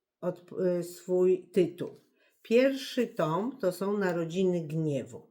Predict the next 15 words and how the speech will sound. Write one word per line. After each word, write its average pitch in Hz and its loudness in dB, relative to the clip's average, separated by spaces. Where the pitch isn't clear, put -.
Pierwszy 277 0
tom 214 -2
zaczyna 180 -2
się 160 -6
w - -14
tysiąc 247 -2
dziewięćset 196 -2
piętnastym 170 -4
roku, 151 -6
y, 190 4
narodzinami 208 0
jednego 185 0
z 160 -8
bohaterów, 180 -2
czyli 240 -2